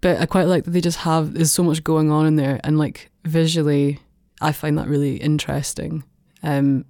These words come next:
and so for the project, I went around and took loads of photographs,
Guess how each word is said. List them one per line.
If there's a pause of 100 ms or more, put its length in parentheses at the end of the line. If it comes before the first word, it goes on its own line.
and
so
for
the
project,
I
went
around
and
took
loads
of
photographs,